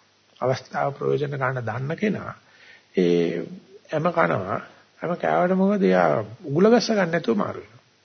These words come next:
ඒක තියෙනව නම් ඉතින් බුදුහාමුදුරුවෝ කොහොමද මේ ගුරෙක් නැතුව, කැපකාරයෙක් නැතුව, සිව්පසේ නැතුව,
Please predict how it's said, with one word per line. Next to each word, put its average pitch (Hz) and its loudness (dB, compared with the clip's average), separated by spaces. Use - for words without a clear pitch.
ඒක 185 4
තියෙනව 190 2
නම් 277 0
ඉතින් 196 -12
බුදුහාමුදුරුවෝ 202 -2
කොහොමද 196 0
මේ 190 -4
ගුරෙක් 165 4
නැතුව, 127 -4
කැපකාරයෙක් - -2
නැතුව, 62 -6
සිව්පසේ 170 0
නැතුව, 135 -4